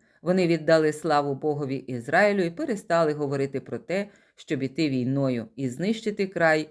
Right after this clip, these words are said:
в якому живуть нащадки Рувима та нащадки Гада.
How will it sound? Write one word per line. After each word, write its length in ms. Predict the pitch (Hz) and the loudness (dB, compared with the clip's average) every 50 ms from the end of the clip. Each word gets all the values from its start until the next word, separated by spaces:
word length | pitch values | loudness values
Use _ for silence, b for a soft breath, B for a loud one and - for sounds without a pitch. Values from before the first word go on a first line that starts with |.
| _ - | _ -8
в 60 | 147 | -4
якому 460 | 147 135 135 - 233 247 247 220 185 | -4 -4 -2 -2 -2 0 0 0 0
живуть 380 | 165 160 135 139 165 175 170 - | 0 -2 -2 -2 -2 -6 -4 -6
нащадки 600 | 135 127 - - - 143 143 143 - - 131 123 | -6 -6 -6 -2 -2 -2 -2 -2 -4 -6 -4 -4
Рувима 520 | 127 120 113 165 208 214 208 196 196 196 B B B B | -2 -2 0 0 0 2 0 0 -2 -6 B B B B
та 120 | _ 160 147 | _ -4 -2
нащадки 680 | 139 123 120 - - 143 135 135 135 - - 135 127 123 | -2 -4 -4 -4 0 0 0 0 0 -4 -6 -6 -4 0
Гада. 360 | 143 135 123 120 107 101 - | 0 0 0 0 -2 -6 -10